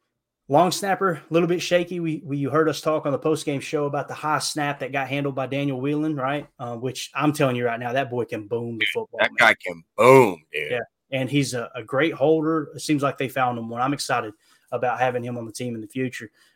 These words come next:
Speaker 1: Um, but yeah, as far as special teams, that's kinda what stood out to me, um, there. Let's do this. Jacob, we had a, uh,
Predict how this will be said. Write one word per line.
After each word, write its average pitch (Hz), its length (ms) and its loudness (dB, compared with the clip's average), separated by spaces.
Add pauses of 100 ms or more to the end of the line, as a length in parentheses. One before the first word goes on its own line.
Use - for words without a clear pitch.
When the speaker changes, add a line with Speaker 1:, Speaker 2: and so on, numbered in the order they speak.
(100)
Speaker 1:
Um, 120 380 0
but 131 160 2
yeah, 143 120 2
as 127 80 0
far 165 160 6
as 143 80 2
special 156 280 2
teams, 160 260 4
that's 143 140 0
kinda 139 220 2
what 131 180 0
stood 135 260 -2
out 123 200 -2
to 131 80 -8
me, 127 360 -6 (420)
um, 117 420 -4
there. 127 400 4
Let's 175 260 2
do 233 180 2
this. 170 420 2 (680)
Jacob, 214 400 6 (380)
we 220 240 2
had 214 280 4
a, 147 260 4
uh, 117 280 0